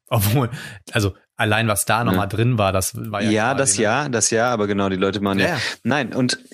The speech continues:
Speaker 2: das finde ich auch, das muss man auch klar voneinander trennen. Also ich würde jetzt nie sagen, „Boah, ey, äh, Blood Rage ist ein Kackspiel.“ Das ist ein gutes Spiel und das ist auch, äh, bietet auch einen guten Zugang für Leute, die vielleicht dann auch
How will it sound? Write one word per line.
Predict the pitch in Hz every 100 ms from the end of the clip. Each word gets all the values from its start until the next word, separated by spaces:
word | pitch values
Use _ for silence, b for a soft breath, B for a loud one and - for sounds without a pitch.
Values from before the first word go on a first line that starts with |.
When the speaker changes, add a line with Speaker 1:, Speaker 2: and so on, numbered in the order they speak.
| - -
Speaker 2:
das | 143 160
finde | 196 185
ich | 170
auch, | 165
das | 156 131
muss | 165
man | 156
auch | 131
klar | 151 156
voneinander | 156 139 127 110
trennen. | 131 165 226
Also | 135 123
ich |
würde | 139 131
jetzt | 160
nie | 151
sagen, | 139 117
„Boah, | 123 139 143 139 139 110 98
ey, | 127 135 135 120 95 127
äh, |
Blood | 127 135
Rage | 143 131 135
ist |
ein | 123
Kackspiel.“ | 127 127 - 139 185 165
Das | 160
ist | 214 269
ein | 185
gutes | 120
Spiel | - 123 113
und | 117 120
das | 131
ist | 151
auch, | 156 123 B B B B -
äh, | 127 123
bietet | 120 139 170 151
auch |
einen | 151
guten | 143 151 135
Zugang | - 170 156 156
für | 147
Leute, | 139 147
die | 139
vielleicht | 135 135 127 -
dann | 127 123
auch | 92 120 117